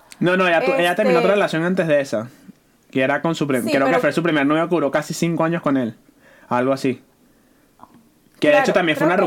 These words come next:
Speaker 1: ruptura,
Speaker 2: la
Speaker 1: ta-, también fue una ruptura grande, pero no fue una, no fue con, no fue,
Speaker 2: Trágica.
Speaker 1: fue con, no fue con, con, con Pepe Goi-, Go-, Gotía.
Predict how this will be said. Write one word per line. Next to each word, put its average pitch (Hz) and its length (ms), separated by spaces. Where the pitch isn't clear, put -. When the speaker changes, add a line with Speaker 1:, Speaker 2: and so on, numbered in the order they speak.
Speaker 1:
ruptura, 285 140
Speaker 2:
la 277 60
Speaker 1:
ta-, - 220
también 151 240
fue 165 100
una 185 100
ruptura 143 340
grande, 143 360
pero 143 180
no 147 160
fue 165 140
una, 175 220
no 151 200
fue 160 180
con, - 140
no 202 320
fue, 156 100
Speaker 2:
Trágica. - 20
Speaker 1:
fue - 120
con, 151 260
no 151 100
fue 160 140
con, 170 240
con, 139 460
con 135 140
Pepe 131 220
Goi-, 131 280
Go-, 135 260
Gotía. 127 460